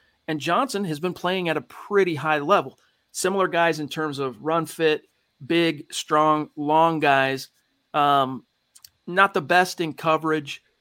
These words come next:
but you already have that in Alexander Johnson. So if you're gonna go out and try and find a linebacker with some veteran experience and wherewithal, you want to check a box that you currently don't have right now as far as veteran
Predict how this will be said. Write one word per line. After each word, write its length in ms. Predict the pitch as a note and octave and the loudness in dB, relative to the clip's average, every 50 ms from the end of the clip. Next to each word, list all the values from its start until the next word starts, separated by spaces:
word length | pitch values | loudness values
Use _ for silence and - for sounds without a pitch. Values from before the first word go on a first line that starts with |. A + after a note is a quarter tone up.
| _ _ _ _ | _ _ _ _
but 120 | - D#3+ D#3+ | -10 -2 -2
you 60 | G3 | -2
already 200 | F3+ F#3 F#3 E3 | 0 0 -2 -2
have 340 | B2+ E3 E3+ E3+ F3 D#3+ C#3+ | -2 0 0 0 0 0 -2
that 200 | D3 C3+ B2+ - | -4 -6 -6 -8
in 120 | D3 B2+ | -12 -8
Alexander 520 | C3 D3 D3 C#3+ C#3+ C3 D3 C#3+ C#3 C#3 C3+ | -6 -6 -6 -6 -6 -8 -10 -10 -8 -10 -10
Johnson. 440 | B2 E3+ F#3 G3 F#3+ - - B2+ | -6 -4 -4 -4 -4 -6 -8 -12
So 120 | B2 - D3+ | -6 -6 -6
if 100 | - - | -2 0
you're 80 | F3+ F#3 | 0 0
gonna 160 | A3 G3+ F3+ | 0 0 0
go 180 | D#3 D#3+ D3+ D3+ | 2 2 4 6
out 300 | D3 D3+ D3+ - - D#3+ | 8 8 6 4 2 -4
and 160 | D3 C3+ C3 | -6 -4 -4
try 260 | - - D3+ D#3 D3+ | -2 0 0 2 2
and 140 | D3+ D3 - | 0 -2 -4
find 360 | - D3+ D3 D3 D3 C#3+ C#3 - | -2 -2 0 0 0 -2 -4 -4
a 180 | C#3 C#3 C3+ C3 | -2 -2 -2 -2
linebacker 680 | C3+ C#3+ D3 D#3+ D#3 D3+ D3+ D3 C#3+ C#3+ - C3+ C#3+ C3+ | -2 -2 -2 -2 0 0 0 0 0 0 0 -2 0 0
with 160 | D3 D3 C3+ | 0 -2 -2
some 240 | - - C#3+ C3+ B2+ | -4 -10 -12 -12 -6
veteran 400 | B2 D3+ D#3+ D#3+ - - D3 C#3 | -2 -2 -2 -2 -2 -6 -8 -8
experience 560 | B2+ - - - D3+ D#3 D3+ D3+ D3 C#3 C3 | -8 -12 -10 -6 -4 -4 -2 -2 -4 -6 -6
and 100 | C#3 C3+ | -8 -4
wherewithal, 560 | C#3+ D#3+ G#3 A#3+ A#3+ G#3+ - C#3+ D3 C3+ - _ _ _ _ _ _ _ _ _ | -2 0 2 2 2 0 0 -4 -6 -6 -8 _ _ _ _ _ _ _ _ _
you 100 | E3 G#3+ | -4 0
want 300 | A3 G#3+ F#3+ F3+ - - | 4 4 4 4 2 -2
to 400 | - F3 D#3+ D#3 D3 C#3+ B2 - _ _ _ _ _ _ _ | 0 0 2 2 2 0 -4 -8 _ _ _ _ _ _ _
check 240 | - - F#3+ F#3 F#3 | -2 0 0 2 2
a 80 | D3+ | -2
box 400 | B2 B2 D3+ D3 D3+ D#3 - - - | -2 2 4 4 4 4 2 -2 -6
that 140 | D3+ - | -6 -6
you 100 | C3+ C#3+ | -6 -10
currently 460 | C#3 - - E3+ E3 D#3 - C#3+ D3 C#3 | -14 -10 -8 -6 -6 -6 -4 -6 -8 -8
don't 260 | C3+ D3 B2+ - - - | -6 -8 -8 -8 -8 -6
have 340 | D#3+ F3+ F#3+ D#3+ - - _ _ | -6 -4 -4 -4 -8 -10 _ _
right 180 | D3+ C#3 C3 A#2 | -14 -14 -12 -14
now 180 | - B2+ B2 _ _ - | -16 -18 -20 _ _ -16
as 80 | - | -8
far 220 | - E3 D#3 D3 C#3 | 0 2 4 4 2
as 220 | B2+ A2 - - _ _ _ _ | 0 -4 -8 -16 _ _ _ _
veteran 540 | C#3 D3+ D3+ C#3 - - C#3+ C#3 B2 A#2+ | -4 -4 -4 -4 -4 -10 -10 -10 -10 -12